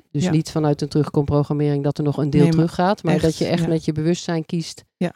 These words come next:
Speaker 1: om terug te gaan en deel te gaan nemen, dat die programmering er dus ook kan zitten, hè? En dan
Speaker 2: Ja.
Speaker 1: kan dat dus nog veel later in je leven dus nog gaan spelen,
Speaker 2: Ja.
Speaker 1: alsnog.
Speaker 2: Ja.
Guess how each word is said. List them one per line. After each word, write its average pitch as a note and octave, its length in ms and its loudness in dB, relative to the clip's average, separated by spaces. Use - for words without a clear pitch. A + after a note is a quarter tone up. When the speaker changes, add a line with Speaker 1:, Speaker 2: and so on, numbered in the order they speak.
Speaker 1:
om E3+ 160 -6
terug F3 240 -4
te G#3 100 -4
gaan A3+ 380 -2
en E3+ 160 0
deel E3 160 4
te G#3 120 0
gaan F3+ 220 0
nemen, F3 380 2
dat E3 180 2
die F#3 120 0
programmering E3 760 0
er C#3+ 80 2
dus D3+ 160 -4
ook D#3+ 200 0
kan D3 160 -2
zitten, C3+ 340 0
hè? F#3 80 0
En F3 200 -4
dan D#3+ 80 2
Speaker 2:
Ja. D#3 60 -2
Speaker 1:
kan E3 200 0
dat D3 140 0
dus D3 160 -2
nog D3 180 -2
veel E3+ 160 6
later D#3+ 360 0
in C#3+ 100 0
je C#3+ 80 -2
leven C#3+ 300 -2
dus C#3+ 200 -4
nog D#3 240 -2
gaan C#3+ 160 -2
spelen, D3 540 -2
Speaker 2:
Ja. F#3 200 0
Speaker 1:
alsnog. C#3+ 580 2
Speaker 2:
Ja. F#3 180 -4